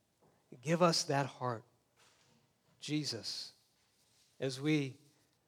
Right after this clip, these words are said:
remember that you became poor so that we would have all the riches of your grace and righteousness forever. May that change us deeply from the heart at the motivational level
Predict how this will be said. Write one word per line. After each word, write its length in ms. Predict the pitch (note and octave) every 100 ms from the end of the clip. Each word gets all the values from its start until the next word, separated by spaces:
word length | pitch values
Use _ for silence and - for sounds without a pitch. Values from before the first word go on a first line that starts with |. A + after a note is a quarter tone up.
| _ -
remember 540 | D3+ D3+ D#3+ D#3 D3+
that 240 | C#3 C3
you 340 | B2 E3+ E3+ E3+
became 440 | D3 D3 D#3 C#3+
poor 440 | C#3+ - D3+ B2 G#2 - _ _ _ _ _ _ _ _
so 120 | - C#3+
that 220 | C#3+ C3
we 140 | E3
would 180 | E3+ D#3
have 220 | D#3+ D#3+
all 280 | - E3+ E3+
the 120 | E3
riches 500 | D3+ E3+ - F3+ D#3+
of 260 | - C#3+ C3+
your 160 | C#3+
grace 520 | C3 C#3+ E3 E3+ - - -
and 200 | C#3+ C#3
righteousness 720 | D3+ D#3+ D#3+ D3+ D3+ D3 -
forever. 520 | - C#3 C3 B2 A2 G#2 _ - _ _ _ _ _ _ _ _ _ _
May 160 | C3 C3+
that 180 | C#3
change 400 | - D#3 D3+ D3
us 180 | C3+ B2+ - -
deeply 440 | D3+ E3+ F3 D#3
from 220 | D3+ C#3
the 80 | B2+
heart 280 | - D3+ C#3+
at 100 | -
the 80 | B2+
motivational 880 | C3 D3+ D3+ C3+ C#3 - C3+ C3
level 440 | B2+ B2+ C3 C3